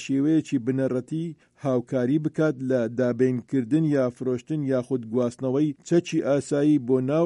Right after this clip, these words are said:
ئێران و بە پێچەوانەشەوە. وەزیری دەرەوە پۆمپیۆ گوتی: «پەیامەکەی ئەمریکا سادەیە. ویلایەتە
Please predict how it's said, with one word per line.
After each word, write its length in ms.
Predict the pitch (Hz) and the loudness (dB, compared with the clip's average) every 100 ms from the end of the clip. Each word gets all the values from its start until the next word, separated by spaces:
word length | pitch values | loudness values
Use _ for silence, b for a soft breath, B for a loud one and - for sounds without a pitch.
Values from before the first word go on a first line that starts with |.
| - | 2
ئێران 320 | 156 156 156 | 2 2 2
و 120 | 156 | 2
بە 80 | 143 135 | 0 0
پێچەوانەشەوە. 880 | 131 135 127 135 131 - 76 62 - _ _ _ _ b b b b | -2 0 -2 0 -2 -6 -10 -14 -20 _ _ _ _ b b b b
وەزیری 480 | 139 123 123 147 139 | 0 0 2 0 2
دەرەوە 280 | 143 143 143 - | 4 4 2 0
پۆمپیۆ 420 | 135 123 143 156 151 | -2 0 0 2 4
گوتی: 400 | 170 135 107 71 - - | 4 2 -4 -8 -16 -2
«پەیامەکەی 680 | 143 135 135 131 165 165 143 | 0 2 0 2 6 6 4
ئەمریکا 460 | 143 135 131 160 160 | 0 0 2 0 0
سادەیە. 640 | - 156 139 135 92 64 - _ - | 2 2 4 2 0 -6 -18 _ -8
ویلایەتە 540 | 117 127 165 160 156 | 0 4 6 6 4